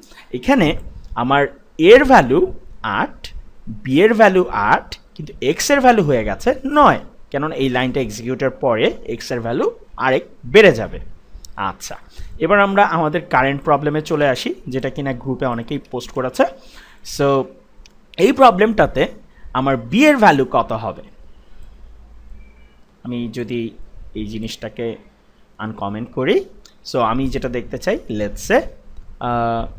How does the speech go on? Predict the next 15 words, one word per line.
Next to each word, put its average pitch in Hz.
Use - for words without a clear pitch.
এ, 131
বি, 160
আমার 113
এখানে 117
দুটো 120
ভেরিয়েবল 104
আছে। -
So 139
ওকে, -
so 131
এখানে 175
আমার 147
let's 185
say 120
আমাকে 131